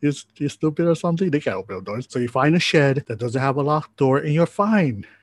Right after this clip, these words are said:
It's a zombie. You're gonna walk right past the shed. They're not, they don't know how to open up doors. They're zombies, okay?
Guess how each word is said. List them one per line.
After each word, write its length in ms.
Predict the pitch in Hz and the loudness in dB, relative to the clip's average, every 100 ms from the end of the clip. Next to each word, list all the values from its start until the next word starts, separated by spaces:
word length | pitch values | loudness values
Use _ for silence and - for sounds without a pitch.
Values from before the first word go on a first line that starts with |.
| _ _ | _ _
It's 160 | 151 - | -12 -8
a 80 | 151 | -4
zombie. 720 | 147 165 170 160 135 101 87 | 0 2 2 0 -2 -4 -6
You're 120 | 123 | 0
gonna 100 | 147 | 0
walk 280 | 139 147 - | 0 -2 0
right 180 | 160 147 | 0 2
past 300 | 160 147 - | 0 -2 -2
the 80 | 151 | -4
shed. 600 | - 147 147 127 92 95 _ _ _ _ _ | -2 -2 0 -2 -4 -12 _ _ _ _ _
They're 100 | 143 | -2
not, 220 | 165 147 | 0 -2
they 80 | - | -2
don't 140 | 160 110 | -2 -4
know 120 | 98 | -6
how 100 | 104 | -6
to 60 | |
open 280 | 101 101 107 | -8 -10 -10
up 180 | 98 - - | -10 -12 -6
doors. 760 | 135 170 220 262 233 - - | 2 4 4 2 -2 -12 -2
They're 140 | 175 190 | 0 2
zombies, 540 | 165 208 208 123 113 | 2 0 0 0 -2
okay? 260 | 113 156 | -2 -2